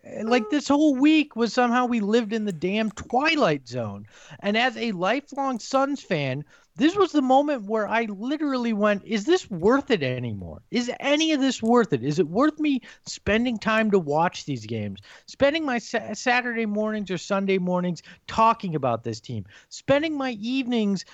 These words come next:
trying to write columns for Dave and Brightside? Is any of this crap worth it anymore after a thirty-year investment?"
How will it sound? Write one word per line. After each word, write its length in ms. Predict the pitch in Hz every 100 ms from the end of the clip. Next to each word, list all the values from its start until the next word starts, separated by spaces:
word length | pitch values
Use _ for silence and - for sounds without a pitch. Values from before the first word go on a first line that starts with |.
| - -
trying 340 | 233 240 233
to 60 | 202
write 260 | 214 190
columns 520 | - 214 220 208 190
for 200 | - 180
Dave 440 | 139 185 208 226 190
and 160 | 170
Brightside? 540 | 147 185 190 - 120 123
Is 160 | 170 185
any 360 | 277 349 370
of 60 | 320
this 200 | 269 -
crap 500 | - - 214 214 -
worth 400 | 151 190 277 285
it 100 | 240
anymore 480 | 208 190 156 151 165
after 300 | 180 - 196
a 60 | 196
thirty-year 840 | _ 175 180 226 220 160 147 180
investment?" 680 | 196 254 311 - 170 98